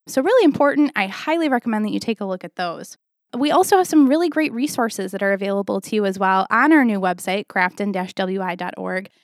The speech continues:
So be sure to take a look at all the things that we have happening in regards to our Celebrate Grafton events, things happening in Grafton as well. We'd love to hear your suggestions. So moving on, I'm really excited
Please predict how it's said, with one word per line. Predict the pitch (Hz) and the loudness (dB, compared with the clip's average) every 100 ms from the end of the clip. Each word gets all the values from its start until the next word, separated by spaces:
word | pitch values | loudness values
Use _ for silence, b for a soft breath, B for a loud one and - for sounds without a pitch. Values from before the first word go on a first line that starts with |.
| - | -12
So | - | -4
be | 254 | -4
sure | 240 294 339 | -2 -2 0
to | 339 | -2
take | - 277 277 | -2 -2 0
a | |
look | 208 208 233 | 0 0 0
at | 190 | -2
all | 202 | -2
the | 214 | -4
things | 202 208 214 | -4 -6 -4
that | 208 | -6
we | 202 | -6
have | 202 202 | -2 -4
happening | 208 202 214 220 214 | -2 -6 -4 -6 -4
in | 190 | -6
regards | 175 185 190 - | -6 -6 -8 -6
to | 196 | -8
our | 175 | -8
Celebrate | - 196 202 175 | -6 -6 -4 -8
Grafton | - 180 196 - | -8 -8 -8 -6
events, | 208 196 196 196 - _ _ _ | -6 -4 -4 -4 -8 _ _ _
things | 302 311 | 0 0
happening | 269 254 247 | 0 0 0
in | 220 | -2
Grafton | 208 214 - 214 | -4 -6 -6 -6
as | 190 | -6
well. | 190 196 107 | -4 -4 -4
We'd | 190 196 | -4 -4
love | 202 | -6
to | 196 | -4
hear | 202 233 | -4 -2
your | 240 | -2
suggestions. | - 220 220 311 - - - - _ _ _ | -4 -6 -8 -8 -12 -14 -16 -20 _ _ _
So | - 349 330 | -10 -2 2
moving | 302 330 453 480 320 220 | 2 2 2 2 2 2
on, | 277 240 180 302 - - | 2 2 2 0 -2 0
I'm | 247 254 240 | 4 4 2
really | 294 381 311 | -4 -6 -6
excited | 220 - 190 175 196 339 | -8 -8 -6 -2 -2 -2